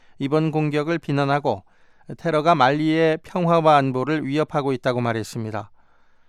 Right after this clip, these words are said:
어제 공격으로 말리에서 사망한 유엔 평화유지군은 적어도 예순네 명으로 늘었습니다. 말리에서는 지난달, 지난 이십칠 일에도 비슷한 공격이 벌어져 말리군 병사 다섯 명이 숨지고 네 명이 다쳤습니다.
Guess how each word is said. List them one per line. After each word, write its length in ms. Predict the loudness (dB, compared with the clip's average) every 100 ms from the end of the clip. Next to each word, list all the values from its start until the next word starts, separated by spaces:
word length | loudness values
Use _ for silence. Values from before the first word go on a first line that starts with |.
| _ _ _
어제 400 | -8 -2 0 0 0
공격으로 400 | 0 2 2 2
말리에서 460 | 2 2 0 0
사망한 440 | -2 0 0 0 0
유엔 260 | -2 -2
평화유지군은 800 | -2 -2 0 -2 -4 -2 -2 -4 -10 -20 -18 -10
적어도 360 | -6 -4 -2 -2
예순네 580 | -2 -2 -2 -2 -2
명으로 460 | -2 -2 -2 -2 -4
늘었습니다. 640 | -4 -6 -6 -8 -6 -8 -10 -20 -20 -20 _ _ -14
말리에서는 640 | -4 -2 0 -2 -2 -4 -4
지난달, 560 | -4 -4 -2 -2 -2
지난 300 | -2 -2 0
이십칠 420 | -2 -8 -10 -6
일에도 480 | -4 -2 -2 -4 -6 -10
비슷한 480 | -10 -6 -2 -2 -2
공격이 400 | -4 -2 -4 -2
벌어져 440 | -4 -4 -6 -8 -14 -20 -20 -14
말리군 480 | -8 -4 -2 -2 -2
병사 360 | -4 -2 -4
다섯 340 | -4 -8 -4 -2
명이 280 | -2 -2
숨지고 600 | -4 -6 -8 -8 -8 -8 -8
네 200 | -8 -6
명이 320 | -6 -6 -8
다쳤습니다. 840 | -8 -12 -14 -16 -20 -20 -20 -20